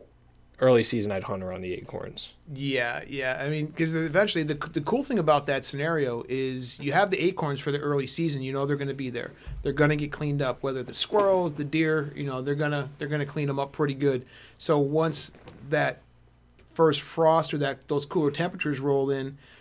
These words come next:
Speaker 2: you're gonna see a decrease in the hard mast with those, uh, with those acorns, but you're gonna see an increase in the palatability of the, the, the, the stuff you're planting, those,
Speaker 1: Right.
Speaker 2: th-, those plots. So it kinda makes a perfect transition to go from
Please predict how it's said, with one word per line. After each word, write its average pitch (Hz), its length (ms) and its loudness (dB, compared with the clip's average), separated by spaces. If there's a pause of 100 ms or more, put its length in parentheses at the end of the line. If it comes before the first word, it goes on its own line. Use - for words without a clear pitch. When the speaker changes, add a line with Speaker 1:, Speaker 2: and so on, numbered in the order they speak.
(520)
Speaker 2:
you're 156 280 2
gonna 156 200 2
see 156 240 2
a 143 40 2
decrease 156 600 0
in 147 100 0
the 143 120 0
hard 165 240 4
mast 139 440 0
with 139 120 -4
those, 127 600 -4
uh, 71 280 -8 (140)
with - 100 -16
those 127 180 -4
acorns, 143 640 -2 (120)
but 147 140 -4
you're 143 120 0
gonna 143 140 0
see 143 180 -2
an 143 120 -2
increase 147 420 0
in 143 60 -4
the 131 80 -4
palatability 139 760 0
of 131 320 0
the, 127 260 -2 (600)
the, 135 100 -6
the, 127 120 -6 (140)
the - 60 -8
stuff - 220 -4
you're - 60 -8
planting, 120 440 -4
those, 120 120 0
Speaker 1:
Right. 98 360 -4
Speaker 2:
th-, - 140 -8 (120)
those 110 200 -6
plots. - 380 -2
So - 280 -2 (280)
it 147 180 -4
kinda 175 260 2
makes 151 220 2
a - 40 -6
perfect 165 400 0
transition 135 720 -2
to 127 420 -4
go 131 300 0
from 127 420 -6